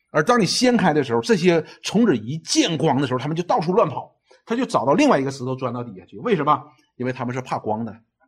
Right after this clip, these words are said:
所以我不是很尊重它们。但是我们今天也是如此。我掀开这个石头的时候，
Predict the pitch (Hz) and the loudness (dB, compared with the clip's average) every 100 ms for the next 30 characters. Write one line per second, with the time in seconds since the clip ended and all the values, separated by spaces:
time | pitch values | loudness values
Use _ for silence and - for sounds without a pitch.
0 | _ _ _ _ - 143 151 98 123 135 | _ _ _ _ -6 -4 -2 -4 -6 -6
1 | 87 127 147 120 92 82 - _ _ _ | -6 -4 -4 -4 -8 -14 -18 _ _ _
2 | _ _ _ _ _ _ _ _ _ _ | _ _ _ _ _ _ _ _ _ _
3 | _ 156 147 113 98 92 147 135 127 107 | _ -2 -2 -2 -4 -4 -2 0 -2 -4
4 | 95 92 107 90 98 - 90 _ _ _ | -6 -10 -12 -10 -10 -12 -14 _ _ _
5 | _ _ _ _ _ _ _ 151 190 - | _ _ _ _ _ _ _ 0 2 4
6 | 302 269 254 262 233 190 240 233 214 180 | 4 4 4 4 2 2 0 2 4 4
7 | 180 131 - - | 4 2 -2 -20